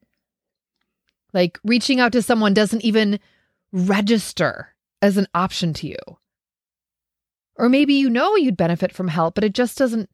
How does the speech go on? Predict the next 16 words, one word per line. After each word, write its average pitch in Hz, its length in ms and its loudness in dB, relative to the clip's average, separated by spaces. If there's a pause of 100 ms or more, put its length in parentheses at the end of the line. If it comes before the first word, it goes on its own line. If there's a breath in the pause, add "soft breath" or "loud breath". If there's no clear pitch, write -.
(320 soft breath)
but 285 100 -2
it 269 40 -2
just 285 220 -2
feels, 294 280 0
like, 233 240 -4 (600)
too 294 300 0
imposing 214 840 0
or 180 200 0
difficult 185 640 -4
to 196 200 -2
involve 165 480 -2
someone 147 340 -6 (100)
else. - 500 -12 (2750)
You 196 160 0
might 185 260 2
feel 226 480 0